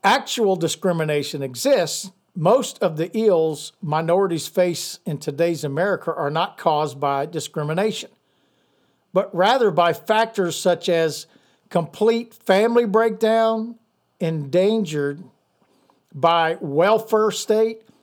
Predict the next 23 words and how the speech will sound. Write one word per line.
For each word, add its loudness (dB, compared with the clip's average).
and -4
reduced 0
employment 0
prospects 0
due -2
to -4
globalization, 0
illegal 2
immigration, -2
and -4
automation. 2
So 0
again, 0
policies 2
to -4
re-, -2
remediate 0
discrimination -2
will 2
not 2
solve 2
the 0
problems. 0